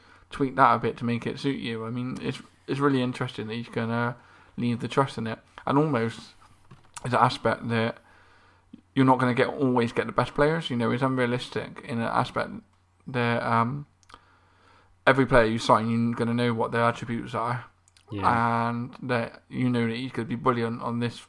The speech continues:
Speaker 1: bit, you know he's gonna be brilliant, he's gonna fit in your team. But that, that's not like real life. You see people signing players all the time that actually don't end up fitting.
Speaker 2: Yeah, to be fair,
Speaker 1: Um,
Speaker 2: like, the, the game could do away with attributes. I know it sounds crazy, but you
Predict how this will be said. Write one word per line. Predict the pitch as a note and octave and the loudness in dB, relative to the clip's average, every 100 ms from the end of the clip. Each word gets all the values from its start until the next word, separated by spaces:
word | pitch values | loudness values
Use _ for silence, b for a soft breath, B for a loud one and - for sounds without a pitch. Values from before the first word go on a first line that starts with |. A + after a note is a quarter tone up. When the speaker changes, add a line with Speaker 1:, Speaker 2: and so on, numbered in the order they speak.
| - | -4
Speaker 1:
bit, | A#2 A#2+ | -4 -2
you | A#2+ | -2
know | A#2+ | -2
he's | A#2 | -2
gonna | A#2 A2+ | -4 -4
be | |
brilliant, | A#2 A#2 A2+ | -6 -6 -8
he's | A#2 | -8
gonna | A#2+ | -6
fit | C3 | -6
in | B2 | -4
your | A#2 | -6
team. | C#3 C3 B2+ B B | -4 -6 -8 B B
But | - A#2+ | -2 -2
that, | D3+ - | -2 -2
that's | C3 B2+ - | -2 -2 -8
not | C3 A#2+ - | -4 -2 -2
like | A#2+ A#2 | -4 -2
real | A#2+ | -2
life. | A#2+ B2 A#2+ | 2 0 0
You | A#2+ | -8
see | - A#2+ | -6 -8
people | A#2+ A#2+ | -6 -8
signing | B2 A#2+ A#2+ A#2+ | -4 -4 -2 -6
players | A#2+ A#2+ A#2 B2+ | -4 -2 -2 -4
all | A#2+ | -6
the | |
time | A#2 B2 A#2+ D#3+ G3 B B - | -2 -2 -2 -6 -8 B B -8
that | G#2+ | -2
actually | A2 A#2 A#2 | -2 -2 -4
don't | A#2 A#2 | -2 -2
end | A2+ A#2+ A2+ | -2 -4 -2
up | A#2 - | -4 -2
fitting. | D3+ B2 A#2 - b b b b b _ _ | -4 -4 -8 -12 b b b b b _ _
Speaker 2:
Yeah, | - C#3 A2+ | -2 0 0
to | G#2+ C#3 | 0 0
be | A#2 | 2
fair, | D3+ B2+ | 4 4
Speaker 1:
Um, | |
Speaker 2:
like, | A2 A2 | 2 -2
the, | A2+ | -4
the | A2+ | -4
game | G#2 B2 G#2 | 0 0 0
could | G2+ A#2 G2 | -2 -4 -2
do | A2 | -2
away | G2 G2+ F#2 | -2 -2 -4
with | F#2+ | -6
attributes. | - - E2 - | -8 -12 -12 -10
I | G2 | -8
know | G2 | -8
it | E2+ | -8
sounds | G2 F2+ | -10 -10
crazy, | - F#2+ F2+ F2 | -6 -6 -6 -8
but | F2+ F2 F2+ b b b b | -8 -10 -10 b b b b
you | G#2+ | -12